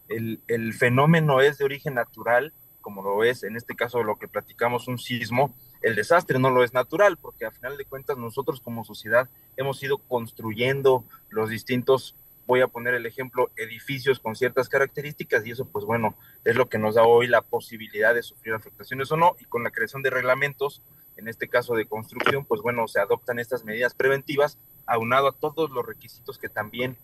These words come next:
como bien lo dice Alex, en Querétaro pareciera que, que es, eh, sea meramente una tramitología, pero bueno, es una exigencia que va directamente a la seguridad de todos. Estos mecanismos de prevención, no nada más con el famoso visto bueno de Protección Civil, sino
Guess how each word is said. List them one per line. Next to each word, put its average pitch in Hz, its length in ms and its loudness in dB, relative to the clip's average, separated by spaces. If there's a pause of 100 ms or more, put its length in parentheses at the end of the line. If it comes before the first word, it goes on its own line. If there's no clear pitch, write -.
(280)
como 107 220 -4
bien 127 180 0
lo 120 60 0
dice 127 240 -2
Alex, 123 280 0
en 104 100 -14
Querétaro 123 580 2 (320)
pareciera 113 480 -4
que, 110 340 -12 (160)
que 110 300 -6
es, - 260 -14
eh, 113 120 -12
sea 123 400 0
meramente 123 460 -2
una 127 100 -2
tramitología, 113 680 -4
pero 107 220 -8
bueno, 123 180 -4
es 127 80 -16
una 127 120 -12
exigencia 120 580 -8 (340)
que 127 160 2
va 123 180 4
directamente 113 640 -10
a - 20 -4
la 107 100 -6
seguridad 101 340 -8
de 107 80 -4
todos. - 300 -12 (300)
Estos - 160 -10
mecanismos 156 480 2
de 139 80 2
prevención, 135 600 -2
no 143 80 0
nada 143 240 2
más 131 320 -2 (280)
con 113 100 -4
el 110 140 -10
famoso 127 340 -6
visto 127 280 -4
bueno 127 200 0
de 120 80 -2
Protección - 400 -12
Civil, 127 380 -12
sino 110 400 -4